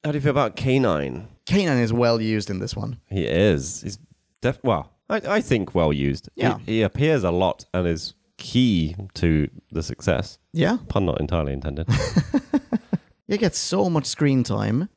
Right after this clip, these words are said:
Speaker 2: is part of a few gags,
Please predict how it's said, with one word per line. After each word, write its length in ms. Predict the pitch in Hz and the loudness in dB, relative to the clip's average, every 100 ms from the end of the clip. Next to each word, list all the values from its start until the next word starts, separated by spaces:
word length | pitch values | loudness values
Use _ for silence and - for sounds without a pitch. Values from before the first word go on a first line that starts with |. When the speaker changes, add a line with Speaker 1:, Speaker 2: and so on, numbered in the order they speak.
| - | -2
Speaker 2:
is 800 | 135 131 120 117 113 107 - - _ - | 0 2 4 2 0 -4 -6 -10 _ -8
part 380 | - 151 170 165 | -2 2 2 0
of 100 | 135 | 2
a 80 | 117 | 2
few 460 | - - 143 165 | 0 0 2 4
gags, 800 | 151 151 151 160 165 160 - - | 2 2 2 0 -2 -6 -8 -10